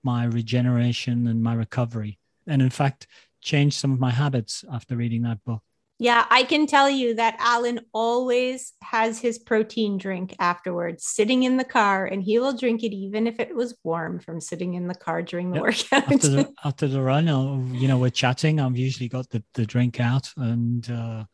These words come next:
Speaker 1: I would say probably ninety-five percent of my runs end with some kind of protein drink now.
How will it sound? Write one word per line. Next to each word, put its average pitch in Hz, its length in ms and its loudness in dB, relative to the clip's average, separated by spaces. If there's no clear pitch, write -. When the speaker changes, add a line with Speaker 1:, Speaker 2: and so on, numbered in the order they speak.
Speaker 1:
I 127 60 -6
would 123 120 -6
say 120 400 -6
probably 120 260 2
ninety-five 131 640 0
percent 127 300 -2
of 127 60 2
my 120 160 0
runs 123 560 0
end 127 260 2
with 113 280 2
some - 340 -4
kind 120 180 -4
of 107 80 -8
protein 120 380 0
drink 113 320 0
now. 117 240 -2